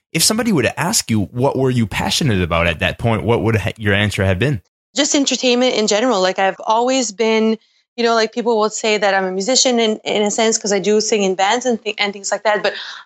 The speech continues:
Speaker 2: I would call myself way more an, an entertainer than a musician, because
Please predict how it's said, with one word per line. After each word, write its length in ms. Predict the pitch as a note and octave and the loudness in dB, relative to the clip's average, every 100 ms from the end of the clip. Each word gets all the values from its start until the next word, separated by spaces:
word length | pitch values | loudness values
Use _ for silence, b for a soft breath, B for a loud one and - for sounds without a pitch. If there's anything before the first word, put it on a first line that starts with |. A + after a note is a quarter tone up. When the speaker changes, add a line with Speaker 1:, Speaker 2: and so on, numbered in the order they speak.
| - | -4
Speaker 2:
I 140 | A3+ | 0
would 180 | A#3 A3+ | 0 0
call 200 | - A3+ | -2 0
myself 500 | G3+ F#3+ G#3+ G3 - _ _ | 0 0 0 -2 -4 _ _
way 320 | A3+ G3+ B3+ | -6 0 2
more 240 | B3 A#3 A3 | 2 2 0
an, 180 | G3+ G3 - | 0 -2 -4
an 80 | G3+ | 0
entertainer 520 | G3 G3+ G3 G3+ G3 | 0 0 0 2 2
than 300 | F3+ F3+ F3 | 2 0 0
a 80 | F3+ | 0
musician, 480 | F#3 F#3+ A#3 - F#3 | 0 2 2 2 0
because 300 | F#3 G3 | 0 -2